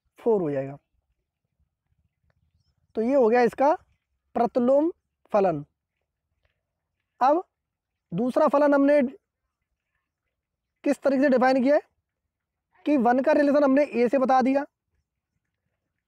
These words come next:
टू का रिलेशन दूसरे वाले में हमने क्या किया है, वन, टू, थ्री, फ़ोर, ये तो ए के अवयव है, और ए, बी, सी, डी ये बी के अवयव है,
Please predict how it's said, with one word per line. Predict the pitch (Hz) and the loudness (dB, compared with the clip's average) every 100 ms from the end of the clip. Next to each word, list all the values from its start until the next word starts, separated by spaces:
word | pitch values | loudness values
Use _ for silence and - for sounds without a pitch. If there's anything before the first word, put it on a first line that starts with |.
| _ _ | _ _
टू | 247 262 | -6 -2
का | 294 | 0
रिलेशन | 294 277 285 311 349 _ _ _ - | 2 2 2 0 -2 _ _ _ -12
दूसरे | 180 233 262 | -8 -4 0
वाले | 262 269 | 2 2
में | |
हमने | 254 254 | 2 0
क्या | 247 247 | 0 0
किया | 226 240 | 0 0
है, | 254 349 _ _ _ _ _ _ _ _ _ _ _ _ | 0 -2 _ _ _ _ _ _ _ _ _ _ _ _
वन, | 175 214 247 262 | -4 0 0 -2
टू, | 226 254 302 - _ _ _ - | -4 -2 -2 -6 _ _ _ -6
थ्री, | 226 254 | -4 -4
फ़ोर, | 262 262 285 | -2 -2 -2
ये | 208 240 | -4 -2
तो | 247 | 0
ए | 240 | 0
के | 240 | 0
अवयव | 254 262 262 | 0 2 0
है, | 311 _ _ _ _ _ _ _ _ | -4 _ _ _ _ _ _ _ _
और | 220 233 254 | -2 -2 -2
ए, | 214 233 247 | -2 0 0
बी, | 285 349 _ _ _ _ | 0 -4 _ _ _ _
सी, | - 247 | -6 -2
डी | 254 330 - _ _ _ | 0 -2 -4 _ _ _
ये | 240 254 | -6 -2
बी | 208 190 | -2 0
के | 208 | 0
अवयव | 202 202 | 0 0
है, | 202 | -2